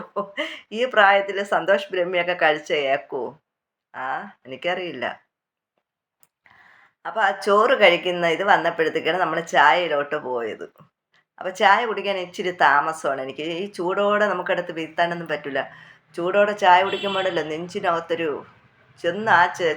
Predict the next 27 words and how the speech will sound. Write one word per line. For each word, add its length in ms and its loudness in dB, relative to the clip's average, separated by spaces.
ചൂട് 340 -2
ചെന്ന് 260 -2
നെഞ്ചിൽ 340 -4
വീഴം-, 320 -2
ഉള്ളിലോട്ട് 580 -2
വീഴുമ്പോഴത്തേക്കൊരു 760 -4
കത്തലാണ്. 520 2
കൂടെ 280 0
ഉള്ളവരൊക്കെ 340 2
നാല് 220 4
ഗ്ലാസ് 240 4
ചായ 180 6
കുടിച്ച് 220 -8
തീർന്നാലും 520 0
ഞാൻ 200 2
ഒരു 140 -2
ഗ്ലാസ് 220 0
ചായ 140 4
കുടിച്ച് 240 -8
തീരൂല. 400 -4
എനിക്ക് 200 -8
ഇച്ചിരി 220 -12
സമയം 320 0
എടുത്ത് 200 -6
ഞാൻ 80 -6
ചായ 180 2
കുടിക്കുകയുള്ളൂ. 480 -8